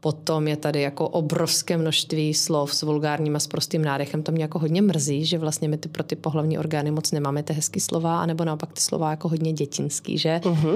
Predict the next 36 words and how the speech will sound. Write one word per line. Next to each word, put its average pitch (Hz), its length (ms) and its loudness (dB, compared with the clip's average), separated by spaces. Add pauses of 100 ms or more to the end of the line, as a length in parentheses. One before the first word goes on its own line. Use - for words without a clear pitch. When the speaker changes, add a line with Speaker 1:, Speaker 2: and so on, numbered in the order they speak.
(540)
Speaker 1:
Eh, 190 340 2
tak 190 180 0
jako 165 200 0
samozřejmě 151 540 2
jako 139 460 0 (140)
ženské 151 320 0
přirození, 143 480 0
pochva, 143 400 0
že 139 160 2
to 139 120 -4
by 147 100 -2
se - 120 0
dalo 143 180 0
jako - 200 -4
použít 147 400 -4
ještě - 220 -2
v 151 40 0
rámci 135 480 0 (120)
třeba - 500 -2 (220)
toho 143 220 2
povídání 147 960 0
v - 80 -6
tom 175 320 0
porodnictví. 185 1000 0 (760)
U 262 120 4
dětí, 196 760 4
u - 80 2
dětí, 165 460 2
no, 151 380 2
pipinka, 143 560 0
fifinka, 143 680 -2
že 143 180 0
to 143 120 -4
jsou - 180 0
takový 143 420 0
ty, 147 320 2